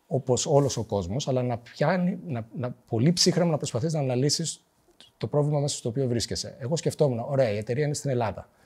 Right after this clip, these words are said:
Η μητρική είναι στην Αγγλία. Οι συμφωνίες κλείνονται στην Αγγλία. Οι πελάτες είναι έξω. Ταλέντο η Ελλάδα έχει πάρα πολύ. Ό,τι και να γινόταν, το ταλέντο θα υπήρχε μέσα στη χώρα. Θα έφευγε κάποιο άμα,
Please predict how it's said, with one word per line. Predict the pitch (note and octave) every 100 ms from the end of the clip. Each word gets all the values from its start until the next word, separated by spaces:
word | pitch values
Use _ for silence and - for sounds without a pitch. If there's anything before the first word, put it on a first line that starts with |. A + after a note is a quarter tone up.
| _ _ _ _ _ _ -
Η | B2
μητρική | B2 A#2+ A2+
είναι | D3+
στην | D3+ D3+
Αγγλία. | C#3+ A#2+ A2+ D#2+ - _ _ _ _ _ - - _ _
Οι | D#3+
συμφωνίες | - B2 B2+ D#3 F3
κλείνονται | - D#3+ E3+
στην | B2+ D3+
Αγγλία. | C3 G#2+ F#2 - - _ -
Οι | C3
πελάτες | - A#2 D3+ G3+ - -
είναι | D#3 D#3+ D3
έξω. | - - F2+ _ _ _ _ _ _ _ _ _ _ _ -
Ταλέντο | A#2 A2+ D3 D3
η | C#3+
Ελλάδα | C#3 D3
έχει | C#3+ D3
πάρα | D3 A2+
πολύ. | F#2+ G2 E2+ F2+ _ _ _ _ _ _ _ _ _ _ _ _
Ό,τι | - D3
και | D3
να | C3
γινόταν, | A2+ A2 C3+ D#3+
το | B2
ταλέντο | A#2+ B2 C3
θα | B2
υπήρχε | A2 A#2+ G2
μέσα | F2+ -
στη | -
χώρα. | - F2+ E2+ _ _ _ _ _
Θα | - A2+
έφευγε | B2+ C3+ G2+
κάποιο | F#2 G2 G2 - G2 F#2 -
άμα, | A#2+ G#2 F#2 G2+ A2